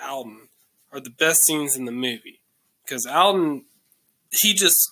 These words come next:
gets way better in those scenes 'cause he has to be in scenes with Donald Glover.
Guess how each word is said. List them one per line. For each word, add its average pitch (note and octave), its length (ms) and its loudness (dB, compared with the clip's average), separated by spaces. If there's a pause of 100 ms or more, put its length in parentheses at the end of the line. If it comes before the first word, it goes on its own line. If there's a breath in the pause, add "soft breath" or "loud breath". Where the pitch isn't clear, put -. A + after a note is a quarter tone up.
gets D#3 240 -2
way D#3+ 300 0
better B2+ 320 -2
in A2+ 100 -10
those G#2+ 220 -4
scenes G#2 400 -2
'cause A#2 180 -12
he A2+ 80 -12
has D#3 300 -2
to C#3+ 100 -6
be C3 140 -4
in B2 120 -6
scenes A#2 360 -2
with G#2+ 100 -20
Donald G#2+ 320 -12
Glover. G2 440 -18